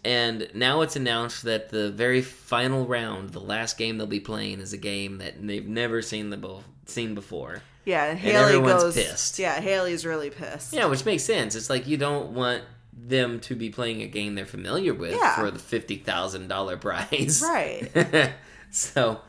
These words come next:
Speaker 1: the, so anywho, they have a fifteen minute intermission between that time
Speaker 2: Mm-hmm.
Speaker 1: when it restarts. And you see all the kids, they're exiting, they're going out, and so this is where you see the detective has showed up.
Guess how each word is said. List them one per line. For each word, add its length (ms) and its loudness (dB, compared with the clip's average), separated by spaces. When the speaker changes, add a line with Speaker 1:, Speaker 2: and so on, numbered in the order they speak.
Speaker 1:
the, 440 4
so 220 4
anywho, 240 6
they 140 6
have 180 2
a 60 0
fifteen 540 -2
minute 260 0
intermission 580 -4
between 420 -6
that 200 -8
time 480 -10
Speaker 2:
Mm-hmm. 320 -6
Speaker 1:
when 100 -2
it 160 -6
restarts. 720 -6
And 640 -2
you 160 -6
see 200 0
all 80 4
the 80 0
kids, 360 0
they're 180 0
exiting, 540 2
they're 120 -2
going 340 -2
out, 460 -2
and 460 -4
so 240 2
this 180 0
is 80 -2
where 180 2
you 160 2
see 280 2
the 100 -2
detective 500 -4
has 160 -4
showed 300 -4
up. 200 -8